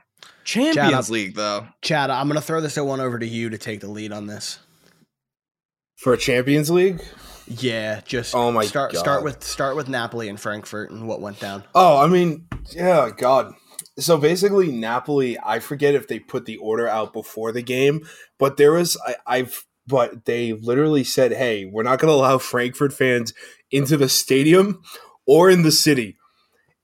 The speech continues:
Speaker 3: And because Frankfurt fans are fucking wild, man. They are a different breed of radical. Not like
Speaker 2: Yeah.
Speaker 3: but they
Speaker 2: Dortmund fans will make a
Speaker 3: destroyed
Speaker 2: wall. Frankfurt fans will make a wall, then break it, then break some other shit.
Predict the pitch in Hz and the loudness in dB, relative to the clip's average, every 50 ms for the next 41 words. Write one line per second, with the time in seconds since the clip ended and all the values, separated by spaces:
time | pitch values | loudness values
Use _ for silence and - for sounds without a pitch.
0 | _ - 131 139 139 135 127 123 120 117 110 107 - - _ _ _ _ _ _ | _ -4 -2 0 0 0 0 0 -2 -4 -6 -10 -14 -20 _ _ _ _ _ _
1 | - 139 143 - - 151 139 131 127 120 113 - - - _ _ _ - - - | -2 -2 -2 0 2 4 4 4 4 2 0 -4 -8 -10 _ _ _ -6 0 2
2 | 151 156 160 156 160 143 - 147 139 131 120 123 113 104 98 _ _ _ - - | 4 4 4 4 4 4 4 4 2 2 2 2 0 -2 -2 _ _ _ -12 -12
3 | - - - 143 - 110 101 95 95 95 90 92 92 87 87 87 95 98 95 95 | -10 -10 -10 -10 -10 -10 -12 -10 -10 -8 -8 -8 -8 -8 -10 -12 -12 -12 -10 -10
4 | 95 95 101 123 127 123 113 104 101 92 90 - _ _ _ _ _ _ - 110 | -8 -4 -2 0 0 0 0 -2 -4 -6 -8 -12 _ _ _ _ _ _ -8 -8
5 | 107 104 - _ - - 135 120 117 - - 120 113 113 98 110 110 110 107 104 | -8 -10 -16 _ -4 -2 0 0 0 0 0 0 0 0 -4 -12 -16 -14 -10 -8
6 | 107 113 113 107 107 110 107 101 95 98 107 107 107 104 107 104 101 - - 101 | -6 -6 -4 -4 -4 -4 -6 -6 -6 -6 -4 -4 -2 -2 -2 -4 -4 -6 -6 -6
7 | 95 95 95 - _ _ _ _ _ _ _ _ _ _ _ _ 104 104 135 - | -6 -6 -10 -12 _ _ _ _ _ _ _ _ _ _ _ _ -6 -4 -4 -2
8 | - 98 73 - - - - _ _ _ _ _ _ _ - 143 - - 147 - | -2 -4 -6 -8 -12 -16 -18 _ _ _ _ _ _ _ -4 -4 -4 -4 -4 -2
9 | 131 135 139 143 139 139 135 131 127 127 123 120 117 113 _ _ _ _ _ 254 | 2 2 2 2 2 0 0 0 -2 -2 -4 -6 -8 -10 _ _ _ _ _ -20
10 | _ _ - - 165 170 208 226 262 269 226 - 226 226 175 165 214 196 165 165 | _ _ -6 0 0 2 2 2 0 -2 -2 -2 0 0 2 2 2 0 0 -2
11 | 175 175 - 160 175 190 208 - - 165 147 - - 123 113 131 147 - - 160 | -2 0 0 2 4 4 4 4 2 0 -2 -4 -4 -6 -6 -6 -6 -6 -4 -6
12 | 147 139 - 147 143 143 147 147 143 139 131 127 123 117 113 104 76 - 113 113 | -4 -4 -6 -6 -6 -6 -6 -8 -8 -6 -2 -2 0 0 0 -2 -4 -8 -6 -4
13 | 123 135 135 143 131 113 101 104 104 120 131 139 123 127 117 107 104 87 104 107 | -4 -4 -2 -2 -2 -2 -2 -2 -2 0 0 0 0 -2 -2 -2 -4 -6 -6 -6
14 | 110 120 127 - 165 151 135 92 - 120 113 107 92 113 107 107 - - 107 98 | -6 -4 -4 -2 -4 -4 -4 -4 -6 -6 -6 -6 -6 -6 -6 -6 -6 -8 -6 -6
15 | 95 87 - 85 85 - - - - - | -8 -8 -8 -10 -10 -8 -8 -10 -12 -14